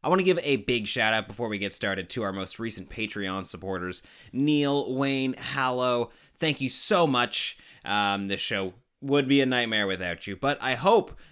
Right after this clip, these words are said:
uh, in the, in the, the spirit of giving, you haven't forgotten about Mum. Make sure Mum gets some flowers this weekend. She deserves it. She birthed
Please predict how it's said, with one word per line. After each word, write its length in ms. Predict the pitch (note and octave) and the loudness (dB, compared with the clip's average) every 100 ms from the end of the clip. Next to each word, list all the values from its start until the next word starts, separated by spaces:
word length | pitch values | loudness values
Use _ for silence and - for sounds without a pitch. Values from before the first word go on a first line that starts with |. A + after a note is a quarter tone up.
| - | -8
uh, 260 | A#2+ A#2+ A2 | -2 0 0
in 140 | C3+ | 0
the, 120 | B2+ | 0
in 160 | B2 B2 | -2 -2
the, 180 | A2 G2+ | -2 -2
the 140 | F#2+ | -2
spirit 500 | - - B3+ C4 G#3+ | -2 -2 4 6 8
of 180 | E3+ A2 | 6 2
giving, 360 | C#3 B2+ F2+ D#2+ | 0 -2 -2 -8
you 120 | F2+ | -8
haven't 380 | - C3 A#2+ G2+ | 0 0 0 -4
forgotten 600 | - F#2+ A2+ C3 B2 G2+ | -10 -8 2 2 2 -2
about 320 | F#2 G2+ F#2+ | -6 -4 -4
Mum. 500 | F2+ D3 G#3+ C#3+ F2+ - _ _ - | -2 2 4 2 -2 -10 _ _ 2
Make 220 | F3+ F3 | 4 4
sure 200 | - D#3+ | 4 4
Mum 320 | E3 G#3+ G#3 | 6 6 6
gets 220 | F#3 F#3 | 4 2
some 160 | D#3 A#2+ | 0 -2
flowers 540 | - D3+ F3 D#3+ B2+ | 4 6 8 6 2
this 180 | A#2 G#2 | -4 -4
weekend. 300 | A2 G#2+ G#2 | -4 -2 0
She 140 | G3 G#3+ | 2 4
deserves 480 | G3 G3+ C4 A#3+ | 4 8 8 6
it. 100 | E3 | 2
She 220 | - C4 B3 | 0 0 2
birthed 500 | C#4+ D#4 C#4+ - | 8 8 8 0